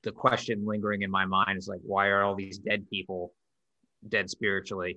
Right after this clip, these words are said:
in this liberal Lutheran church and investigating that and looking through that and coming to the conclusions like, no, the promises of God are quite different. Um, so I wouldn't necessarily say that it's a, a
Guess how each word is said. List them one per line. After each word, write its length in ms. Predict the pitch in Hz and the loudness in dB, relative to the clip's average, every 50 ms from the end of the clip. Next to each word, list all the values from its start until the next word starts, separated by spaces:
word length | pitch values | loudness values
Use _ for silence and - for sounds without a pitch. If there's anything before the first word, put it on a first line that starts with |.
| - | -4
in 140 | - 113 104 | -4 -4 -2
this 280 | 101 101 98 92 - - | -2 -2 -4 -6 -6 -4
liberal 400 | 110 113 98 101 98 95 95 95 | -4 -2 -2 -2 -4 -4 -4 -4
Lutheran 300 | 101 98 - 98 95 95 | -6 -6 -4 -6 -6 -6
church 360 | 95 - 107 104 95 - - | -4 -2 -2 -2 -2 -4 -10
and 160 | 73 87 90 87 - - | -14 -14 -14 -14 -12 -10
investigating 680 | 110 98 98 101 98 95 - 104 95 92 98 95 95 92 | -10 -4 -2 -2 -2 -2 -4 -8 -8 -6 -6 -6 -4 0
that 220 | 92 92 92 92 - | 2 2 2 2 -2
and 80 | 95 95 | -6 -10
looking 240 | 92 90 - 101 90 | -12 -10 -10 -14 -16
through 240 | - - 101 101 101 98 | -14 -16 -16 -16 -8 -4
that 240 | 95 95 92 90 - _ _ _ _ _ _ _ _ - | -2 -2 -2 -2 -4 _ _ _ _ _ _ _ _ -14
and 180 | - 98 95 - | -12 -12 -10 -6
coming 220 | - 104 101 95 | -6 -6 -4 -4
to 60 | 92 95 | -6 -8
the 80 | 95 92 | -10 -10
conclusions 540 | - 98 90 101 104 101 92 101 95 95 | -10 -12 -10 -8 -8 -8 -8 -10 -12 -10
like, 180 | 101 95 95 95 | -8 -8 -6 -4
no, 160 | 98 101 101 | -4 -2 -2
the 80 | 95 92 | -2 -2
promises 460 | 95 - 110 107 104 - - 101 95 | 0 0 2 2 0 -2 -4 -8 -8
of 100 | 95 95 98 | -8 -6 -2
God 200 | 107 95 98 98 | 0 2 2 2
are 100 | 95 95 - _ - | 0 -2 -4 _ -4
quite 200 | - - - - | -4 -4 -4 -2
different. 360 | - 101 92 - - 95 92 - _ _ _ _ _ _ _ _ _ _ _ _ - | -4 -4 -4 -4 -6 -8 -10 -10 _ _ _ _ _ _ _ _ _ _ _ _ -2
Um, 440 | 104 104 98 92 90 85 87 87 - | 0 0 2 0 -2 -4 -8 -14 -18
so 440 | - - 117 104 95 92 85 - - - | -8 -2 0 0 0 0 -2 -4 0 4
I 100 | 104 107 | 4 4
wouldn't 260 | 110 110 107 110 110 | 4 4 0 0 -2
necessarily 880 | 107 101 95 98 110 98 - 107 98 95 92 92 92 90 87 90 87 - - _ _ _ _ _ _ _ | -2 -4 -4 -4 -8 -8 -4 -2 0 0 0 0 -2 -4 -4 -6 -6 -8 -14 _ _ _ _ _ _ _
say 280 | _ - - 123 107 101 | _ -4 0 2 2 2
that 160 | 101 101 98 | 2 0 -2
it's 240 | 98 95 95 - - | -2 -4 -4 -4 -2
a, 160 | 101 95 92 92 | -2 -2 -2 -2
a 360 | 92 - 107 101 95 92 90 | -4 -2 0 0 0 0 -2